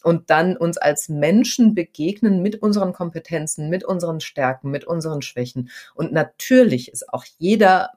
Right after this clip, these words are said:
Mann und alle anderen Geschlechter dazu eingeladen, dieses Buch zu lesen und sich auch wiederzufinden und zu sagen, hey, stimmt, das geht auch mich an. Nur der gesellschaftliche Ruf, den ich wahrgenommen habe,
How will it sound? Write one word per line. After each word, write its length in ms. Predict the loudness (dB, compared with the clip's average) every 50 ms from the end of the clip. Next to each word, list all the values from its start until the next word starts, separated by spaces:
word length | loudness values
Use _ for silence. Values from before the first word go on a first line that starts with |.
| _ -6
Mann 340 | -2 0 0 0 0 -2
und 200 | -4 -4 -6 -4 -2 0
alle 300 | 0 0 0 0 0 0
anderen 340 | 2 4 6 6 4 4
Geschlechter 460 | 2 -2 -2 -4 -6 -6 -4 -4 -4 -2
dazu 280 | -2 -2 -4 -6 -14 -12 -8
eingeladen, 720 | -4 0 2 4 4 4 2 0 -2 -2 -2 -2 -2 -4 -8 -12 -18 -20 -14 _ -2
dieses 200 | -2 -2 -2 -4
Buch 200 | -8 -8 -8 -8
zu 180 | -8 -10 -10 -6
lesen 300 | -4 -2 -2 -2 -2 -4
und 160 | -4 -4 -6
sich 180 | -6 -4 -2
auch 140 | -2 -2 -2
wiederzufinden 800 | -2 -2 0 0 -2 -2 -6 -16 -14 -8 -6 -4 -4 -4 -4 -4
und 160 | -4 -4 -4
zu 120 | -6 -8 -6
sagen, 320 | -2 -2 -2 -2 -2 -4
hey, 300 | -2 -2 -2 -2 -2 -6 -10 _ _
stimmt, 460 | -18 -10 -2 0 0 0 0 -2 -8 _
das 180 | -10 -10 -10 -8
geht 180 | -8 -6 -2 0
auch 220 | 0 0 -2 -2
mich 340 | -4 -4 -4 -6 -8 -8 -8
an. 240 | -6 -6 -6 -8 -10 -14 -20 -20 -20 -12 _
Nur 300 | 2 4 6 6 4 2 _ _
der 120 | -4 -4 -4
gesellschaftliche 720 | -4 0 2 4 4 4 2 -2 -4 -4 -6 -10 -8 -8
Ruf, 220 | -6 -6 -8 -8 -6
den 140 | -6 -6
ich 140 | -6 -4 -4
wahrgenommen 480 | -2 -2 -2 0 0 0 0 0 0 0
habe, 180 | -2 -4 -6